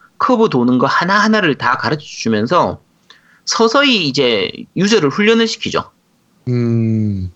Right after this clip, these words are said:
Speaker 1: 그래서 그 솔로 플레이로만 하더라도 어느 정도 재미는 즐길 수가 있어요. 그러니까
Speaker 2: 여기서 잠깐.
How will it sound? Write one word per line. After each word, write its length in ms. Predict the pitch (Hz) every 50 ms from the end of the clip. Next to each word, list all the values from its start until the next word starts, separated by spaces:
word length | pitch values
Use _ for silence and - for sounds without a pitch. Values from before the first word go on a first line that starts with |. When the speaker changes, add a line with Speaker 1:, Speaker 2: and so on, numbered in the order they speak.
| _ _ _
Speaker 1:
그래서 520 | - 165 165 170 208 196 131 95 - - _ _ _ _ _ - - _ _
그 340 | - 151 147 143 139 131 135
솔로 360 | 143 - 254 294 294 294 -
플레이로만 580 | - - 214 214 202 196 185 175 160 151 135 131
하더라도 580 | 139 151 156 151 156 147 135 127 147 151 151 - -
어느 160 | 233 240 214
정도 200 | 202 165 143 131
재미는 320 | - 113 113 135 139 123
즐길 260 | - - 175 170 170
수가 160 | 151 - - 110
있어요. 320 | - - - 82 - - -
그러니까 400 | - - - 151 - 151 - 233
Speaker 2:
여기서 60 | 262 247 -
잠깐. 460 | 220 214 190 196 151 120 95 78